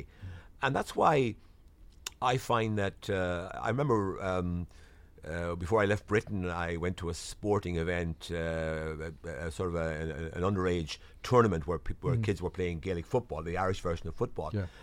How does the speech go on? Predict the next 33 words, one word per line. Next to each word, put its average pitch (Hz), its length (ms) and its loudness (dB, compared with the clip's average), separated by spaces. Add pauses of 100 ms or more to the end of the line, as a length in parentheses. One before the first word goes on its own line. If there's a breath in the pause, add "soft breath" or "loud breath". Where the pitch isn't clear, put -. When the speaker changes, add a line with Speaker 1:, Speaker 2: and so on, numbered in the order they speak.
(220 soft breath)
Speaker 2:
And, 101 440 0
uh, 104 200 2
Speaker 1:
Which 104 100 4
is 139 100 2
a 120 80 4
Speaker 2:
I, 110 60 0
Speaker 1:
great 151 260 6
sport, 147 280 8
Speaker 2:
it's 135 60 2
Speaker 1:
by 139 80 10
Speaker 2:
a 135 40 10
Speaker 1:
the 139 40 10
Speaker 2:
great 139 80 10
Speaker 1:
way. 139 120 12
Speaker 2:
sport. 127 160 8 (260 loud breath)
Speaker 1:
If 120 100 8
Speaker 2:
Uh, 165 40 10
Speaker 1:
anybody 175 340 12
gets 165 180 8
a 151 60 2
chance 156 280 6
to 151 100 6
Speaker 2:
yeah, 127 60 10
Speaker 1:
watch 143 160 10
Speaker 2:
hurling, 143 380 12
hurling 139 200 10
Speaker 1:
Yeah, 135 100 10
Speaker 2:
as 120 120 6
well, 123 200 8
Speaker 1:
uh, - 20 8
Speaker 2:
another 123 180 6
great 120 180 6
sport. 135 220 6